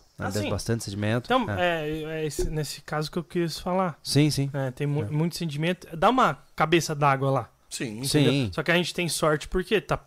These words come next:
Speaker 2: muito
Speaker 1: Mais acima.
Speaker 2: perto do, do, do início, né?
Speaker 1: É.
Speaker 2: Então não pega uma coisa pra des-, destruidora,
Speaker 3: Não vem volume,
Speaker 2: né?
Speaker 3: né?
Speaker 2: É, destruidora.
Speaker 1: É.
Speaker 2: Mas é esse, são esses, essas manutenções vão acontecer. Por mais que, nesse caso específico, por mais que tenha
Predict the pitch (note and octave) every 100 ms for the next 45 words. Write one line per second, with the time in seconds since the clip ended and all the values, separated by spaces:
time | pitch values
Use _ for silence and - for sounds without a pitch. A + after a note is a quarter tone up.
0 | - B2+ D3 F3 A2+ B2 D#3 D3+ - F3
1 | F3+ F#3+ G3 G3 F3 F3+ G3 F#3+ G3 F#3+
2 | F#3+ F#3+ F#3+ - _ F3 G3 A3 D4+ -
3 | - D#3 D#3 A2 F3 F#3+ F3+ F3+ A3 G3
4 | - - _ - E3+ F#3+ E3+ - F3+ E3
5 | F3 D3+ - G3+ G3+ D#3+ F3+ E3 D3+ C#3+
6 | C#3+ B2 D3+ D3+ C3 C3+ - D#3+ E3+ F3+
7 | F#3+ D#3 - G#2 G2 D#3+ D#3+ F3+ F3 G#3+
8 | D#3+ G#3 G#3+ A3 F#3 - - - F#3 E3+
9 | G3+ F#3+ G3 F#3+ E3 G3+ G#3+ G3+ A3+ A#3+
10 | A#3+ - B3+ - - - - F#3 F#3 F3+
11 | G3+ - A3 - - F3+ A#3 - A#3 F#3
12 | G3+ - E3+ - G3 F3+ - D3 D#3 D#3
13 | D#3+ - E3 - D#3+ D#3 D3+ C#3+